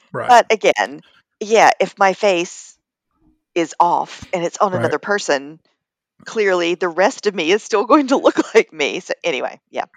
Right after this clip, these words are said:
Speaker 1: Right, and,
Speaker 2: You gotta let it
Speaker 1: um,
Speaker 2: go.
Speaker 1: I, I like the movie a lot more than I like, uh, not that I d-, hated the ending. I thought the ending was kinda weak, but, uh, but it's a movie I've watched multiple times, and it's,
Speaker 2: Mm-hmm.
Speaker 1: uh,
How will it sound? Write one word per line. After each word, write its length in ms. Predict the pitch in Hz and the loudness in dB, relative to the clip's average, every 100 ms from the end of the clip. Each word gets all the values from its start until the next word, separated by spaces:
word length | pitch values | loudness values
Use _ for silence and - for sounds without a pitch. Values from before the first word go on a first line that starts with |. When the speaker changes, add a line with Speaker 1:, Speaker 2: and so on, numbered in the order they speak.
| _ _ - - | _ _ -18 -6
Speaker 1:
Right, 280 | 127 120 - | -4 -2 -4
and, 180 | 147 143 | -6 0
Speaker 2:
You 60 | 135 | 2
gotta 220 | 262 135 | 4 4
let 120 | - | 4
it 140 | - 180 | 4 4
Speaker 1:
um, 100 | 139 | 4
Speaker 2:
go. 340 | 50 151 170 - _ - | 2 -4 -10 -18 _ -2
Speaker 1:
I, 80 | 156 | -2
I 160 | 170 156 | 2 0
like 300 | 170 190 - | 2 0 0
the 80 | 139 | -2
movie 480 | 135 135 127 127 135 | 0 0 -2 -4 -6
a 80 | |
lot 260 | 131 127 131 | -4 -2 -4
more 160 | 123 127 | -6 -6
than 160 | 120 | -6
I 60 | 120 | -8
like, 300 | 117 123 - | -6 -6 -6
uh, 140 | 151 147 | -8 -2
not 200 | 160 156 | -2 0
that 120 | 123 | -4
I 60 | |
d-, 220 | 123 143 127 | -6 -10 -10
hated 380 | - 127 123 | -4 -2 -2
the 160 | 120 123 | -6 -6
ending. 320 | 123 120 123 | -6 -6 -6
I 100 | 127 | -6
thought 200 | 131 127 | -6 -6
the 100 | 123 | -8
ending 260 | 120 117 120 | -10 -12 -12
was 120 | 117 | -12
kinda 200 | - 127 | -10 -8
weak, 260 | 123 120 117 - | -8 -8 -10 -10
but, 220 | 120 - - - - - | -12 -12 -20 -20 -20 -12
uh, 320 | 139 131 120 113 - _ _ _ _ _ _ _ _ - - | -4 -2 -2 -6 -14 _ _ _ _ _ _ _ _ -14 2
but 100 | 175 | 4
it's 140 | 175 | 4
a 40 | 135 | 0
movie 260 | 135 131 | -2 0
I've 140 | 123 120 | -2 -2
watched 240 | 120 - | -4 -4
multiple 380 | 123 117 123 123 | -8 -8 -10 -10
times, 460 | 117 113 110 117 - | -8 -8 -8 -12 -14
and 200 | 117 113 | -12 -10
it's, 280 | 117 - - | -10 -10 -8
Speaker 2:
Mm-hmm. 40 | |
Speaker 1:
uh, 220 | 127 127 | -6 -6